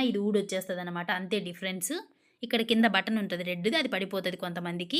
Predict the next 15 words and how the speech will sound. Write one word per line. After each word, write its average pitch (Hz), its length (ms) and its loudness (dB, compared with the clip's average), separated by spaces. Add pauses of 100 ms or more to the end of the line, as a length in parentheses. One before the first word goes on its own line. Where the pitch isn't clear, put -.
వాట్స్ 226 340 4
తక్కువగా 208 480 0
ఉంటే. 180 280 0 (260)
అప్పుడు 294 200 0
బటన్‌ని 240 420 4
ఒక 254 220 0
టూ 233 140 2
టైమ్స్ 233 260 2
అలా 208 140 0
ప్రెస్ 196 260 -4
చేసామనుకోండి, 196 720 -4
మళ్ళీ 269 220 2
చిన్నగా 220 420 0
అవుతదనమాట 175 520 -4
బటన్. 170 360 -2